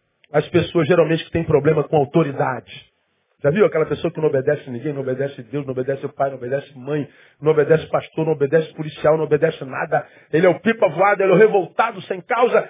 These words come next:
Ele é, quem é? Quem é essa pessoa? Ah, são as, as pessoas que têm problema de autoestima.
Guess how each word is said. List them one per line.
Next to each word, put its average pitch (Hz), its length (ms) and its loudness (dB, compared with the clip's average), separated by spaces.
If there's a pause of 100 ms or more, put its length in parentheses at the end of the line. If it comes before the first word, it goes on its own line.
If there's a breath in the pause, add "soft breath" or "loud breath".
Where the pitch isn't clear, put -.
(100)
Ele 233 180 4
é, - 100 -2
quem 247 240 -8
é? 143 220 -6
Quem 190 300 -6
é 165 200 -8
essa 135 200 -6
pessoa? 131 500 -8 (380 soft breath)
Ah, 127 360 -2
são 143 120 -4
as, 139 80 -4 (200)
as - 100 -16
pessoas 151 300 -8
que - 80 -20
têm 160 140 -12
problema 151 380 -6
de 147 60 -8
autoestima. 143 600 -12